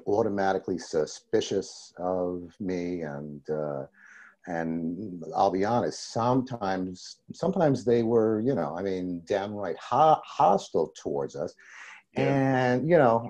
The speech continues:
Speaker 1: um, you know, I mean, that gets old very, very quickly. And just more and more, I began to, I began to feel maybe, maybe they, they,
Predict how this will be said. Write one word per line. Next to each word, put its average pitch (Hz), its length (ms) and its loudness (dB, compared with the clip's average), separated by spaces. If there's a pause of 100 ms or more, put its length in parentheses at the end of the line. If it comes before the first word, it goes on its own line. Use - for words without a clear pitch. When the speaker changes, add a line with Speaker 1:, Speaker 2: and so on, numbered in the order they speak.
Speaker 1:
um, 131 560 4
you 165 140 4
know, 127 160 6
I 120 80 6
mean, 131 340 4
that 143 300 6
gets 127 340 8
old 104 340 2
very, 104 340 6
very 113 360 4
quickly. 92 560 -4 (480)
And 139 640 2
just 156 320 6
more 165 360 6
and 139 120 4
more, 156 560 6
I 117 80 4
began 139 840 2 (160)
to, 131 600 2 (600)
I 117 140 6
began 139 300 6
to 143 120 0
feel 143 240 4
maybe, 160 1120 2 (200)
maybe 208 260 2
they, 202 440 8 (120)
they, 180 540 4